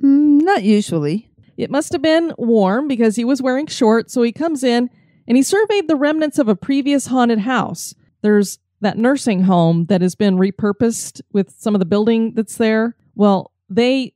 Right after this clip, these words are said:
Speaker 2: had thought, "Hey, this would be a great idea for a haunted house." So they had thought about setting up a haunted house there too, and they never got it done. But they had set up kind of this sheet maze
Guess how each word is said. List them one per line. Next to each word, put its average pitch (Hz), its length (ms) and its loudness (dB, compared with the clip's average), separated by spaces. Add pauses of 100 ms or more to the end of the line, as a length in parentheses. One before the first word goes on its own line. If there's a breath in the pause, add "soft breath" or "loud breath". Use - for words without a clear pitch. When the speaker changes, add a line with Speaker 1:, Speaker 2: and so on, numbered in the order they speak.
(140)
Speaker 2:
had 220 180 -2
thought, 170 260 0
"Hey, 403 180 -2
this 254 180 -2
would 302 80 0
be 214 120 2
a 190 40 0
great 175 220 0
idea 175 260 0
for 175 160 -4
a 175 80 0
haunted 175 260 0
house." 185 260 2
So 233 120 0
they 233 240 -2
had 214 180 -4 (220)
thought 202 200 0
about 175 400 -2
setting 185 280 0
up 175 120 0
a 175 60 -2
haunted 180 260 0
house 170 220 0
there 165 160 0
too, 220 200 0
and 165 100 2
they 180 220 0
never 214 320 0
got 190 260 0
it 180 160 -4
done. 190 400 0 (180)
But - 120 -4
they 240 160 2
had 214 120 -2
set 330 240 -2
up 294 160 -6
kind 254 200 -2
of 220 100 0
this 190 320 -2
sheet - 360 -4
maze 262 480 -2